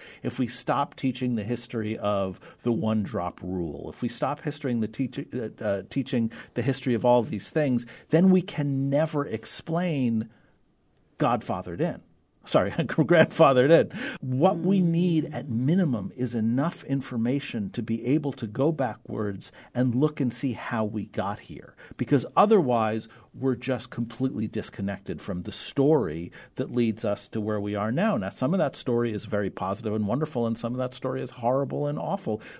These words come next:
Speaker 1: but it's still our story, and we still need to embrace it enough to talk about it and acknowledge it.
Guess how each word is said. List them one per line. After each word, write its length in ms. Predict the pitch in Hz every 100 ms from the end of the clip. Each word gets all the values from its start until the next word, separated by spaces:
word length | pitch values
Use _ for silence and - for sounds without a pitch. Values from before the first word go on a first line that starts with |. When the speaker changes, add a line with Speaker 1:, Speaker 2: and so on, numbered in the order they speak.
| -
Speaker 1:
but 140 | 127
it's 140 | -
still 260 | - 156 127
our 140 | 98
story, 560 | - - 165 131 85 - - -
and 100 | 127
we 60 | 120
still 240 | - 127
need 200 | 120 113
to 120 | 107
embrace 480 | 104 104 110 113 -
it 80 | 110
enough 300 | 98 98 -
to 100 | -
talk 300 | - 95 -
about 260 | 92 82
it 120 | 78 73
and 160 | 73
acknowledge 540 | 78 - 82 76 65
it. 80 | -